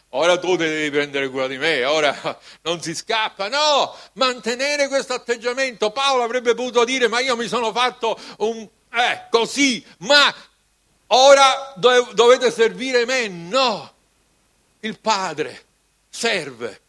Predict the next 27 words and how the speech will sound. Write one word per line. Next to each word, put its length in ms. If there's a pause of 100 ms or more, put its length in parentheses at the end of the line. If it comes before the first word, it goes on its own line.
(360)
in 180
ogni 420
tempo. 680 (760)
Il 200
Padre 680 (500)
che 160
ha 120
ricevuto 640
lo 100
spirito 880 (220)
del 200
servizio 720
di 120
Cristo 800
serve. 800 (560)
E 140
guardate 540
come 260
conclude 580
qui 140
la 140
scrittura, 580
che 100
ci 140
fa 140
riflettere 580
tantissimo. 840